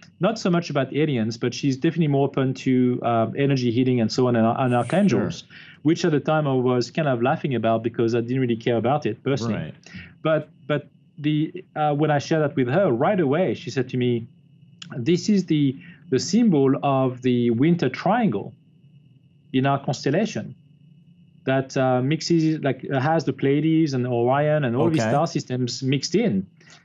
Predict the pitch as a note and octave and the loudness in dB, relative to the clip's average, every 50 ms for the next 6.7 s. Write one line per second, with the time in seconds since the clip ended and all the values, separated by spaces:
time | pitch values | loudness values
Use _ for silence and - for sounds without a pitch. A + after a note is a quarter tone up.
0 | _ _ _ _ _ - C#3+ C#3 C#3+ D3 C#3+ C#3+ C3 - - - - - _ _ | _ _ _ _ _ -4 -2 0 2 2 2 0 -2 -4 -10 -12 -14 -18 _ _
1 | _ _ _ _ - D#3 D3 D#3 D#3+ F3+ E3 E3 E3+ - C#3+ C#3 D#3 G3+ G#3 G3+ | _ _ _ _ -4 0 0 2 2 2 2 0 0 0 0 2 2 2 0 -2
2 | - _ C3+ C3 C3+ C3+ C3+ C3+ - - C#3+ C3+ B2+ B2+ C3 C#3 C3+ - - F3 | -4 _ -2 0 0 0 0 -2 -2 -2 -2 -2 0 0 -2 -2 -2 -2 -2 0
3 | G3+ F#3 C#3+ - - - - B2 B2 B2 - - - - B2+ B2+ B2 - - - | 0 0 -2 -4 -4 -2 -2 -2 -2 -2 -10 -12 -10 -4 -4 -4 -4 -4 -4 -2
4 | C#3+ C#3+ - - - A#2+ A#2 A#2 A2+ A2+ A2 - B2+ B2 B2 C#3 D#3 E3 D#3 D3+ | -2 -2 -2 -4 -2 0 0 2 2 0 0 0 0 0 0 2 2 2 2 0
5 | C#3+ C3 B2 C3 B2+ C3 B2+ B2+ B2 A2+ B2 A#2+ A#2+ - C3+ B2 C3+ D3+ - - | 0 0 0 0 2 2 2 0 0 -2 -4 -6 -4 -4 -2 -2 -2 -2 -2 -2
6 | - C3 A#2+ A#2 A2+ G#2+ A2+ C3+ E3+ F#3 G#2+ A#2 C#3 C#3+ | -2 -2 0 0 0 0 0 0 2 2 2 0 -2 -4